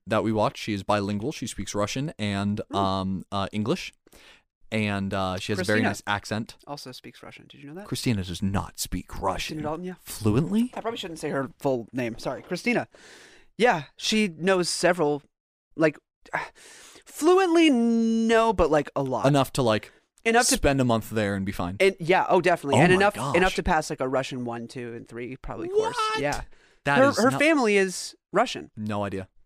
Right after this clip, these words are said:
Speaker 1: I had
Speaker 2: Yeah.
Speaker 1: no idea.
Speaker 2: Yep.
Speaker 1: Wow.
Speaker 2: Crazy, right? Anyway.
Speaker 1: Shout out Christina.
Speaker 2: Shout out Christina.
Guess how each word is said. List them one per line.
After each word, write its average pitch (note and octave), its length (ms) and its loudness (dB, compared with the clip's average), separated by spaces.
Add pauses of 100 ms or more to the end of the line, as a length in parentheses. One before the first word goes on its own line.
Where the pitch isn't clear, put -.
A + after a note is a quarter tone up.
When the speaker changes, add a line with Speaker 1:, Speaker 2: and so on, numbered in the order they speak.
Speaker 1:
I G2 60 -8
had G#2+ 80 0
Speaker 2:
Yeah. C4+ 100 0
Speaker 1:
no G#2 180 -2
idea. G2 240 -6 (220)
Speaker 2:
Yep. - 160 -4 (340)
Speaker 1:
Wow. E2 300 -10 (360)
Speaker 2:
Crazy, G#3+ 220 0
right? E3+ 220 2 (480)
Anyway. F#3 360 4
Speaker 1:
Shout A2 280 4
out G#2+ 120 2
Christina. D#3+ 420 2
Speaker 2:
Shout B2 220 -6
out D3+ 80 -10
Christina. G3 400 -6